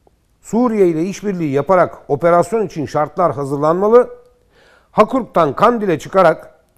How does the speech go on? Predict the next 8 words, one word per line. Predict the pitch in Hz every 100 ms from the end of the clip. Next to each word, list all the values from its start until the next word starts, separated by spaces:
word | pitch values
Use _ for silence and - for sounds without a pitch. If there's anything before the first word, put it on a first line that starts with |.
| _
üst | 240 240
kurduğumuz | - 214 165 170 196 254
gibi | 202 135 87 _ _ _ _ _ _ _ _ _ _ - -
altı | 160 165 247
yüz | 262 -
kilometre | 196 185 156 156
sınır | 131 175 254
boyunca | 208 143 117 170 226